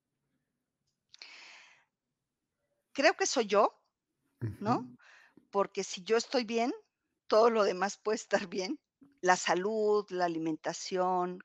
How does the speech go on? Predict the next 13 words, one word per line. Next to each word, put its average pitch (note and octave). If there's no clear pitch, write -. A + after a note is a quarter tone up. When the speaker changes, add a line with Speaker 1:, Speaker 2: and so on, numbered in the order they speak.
Speaker 1:
creo E3
que F#3+
es -
importante. F3
Quizá F3
no G#3
la F#3
cuido F#3+
tanto E3+
como D#3
debería. C#3
Ejercicio, E3+
¿no? G3